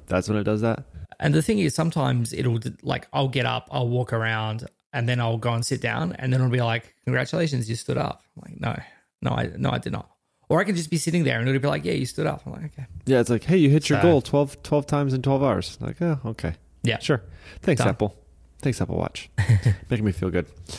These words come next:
Speaker 1: Well, we've got, um, let's see, Laravel Live U K. We've got three different releases today for Laravel. We've got some new releases from some of our favorite things,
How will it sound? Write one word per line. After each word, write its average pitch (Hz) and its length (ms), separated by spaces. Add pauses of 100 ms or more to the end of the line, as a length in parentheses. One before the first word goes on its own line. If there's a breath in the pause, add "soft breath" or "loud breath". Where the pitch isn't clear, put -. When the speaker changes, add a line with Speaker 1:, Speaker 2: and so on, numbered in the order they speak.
(280 loud breath)
Speaker 1:
Well, 160 160
we've 175 240
got, 156 440
um, 117 720
let's 107 180
see, 101 180
Laravel 98 380
Live 104 260
U 95 80
K. 120 200
We've 113 160
got 87 160
three 127 400
different 123 320
releases 117 720
today 120 380
for 85 360
Laravel. 110 760
We've 95 320
got 92 380 (400 loud breath)
some 98 380
new 139 480 (420)
releases 117 600
from 101 280
some 113 160
of 104 140
our 95 100
favorite 104 500
things, 98 580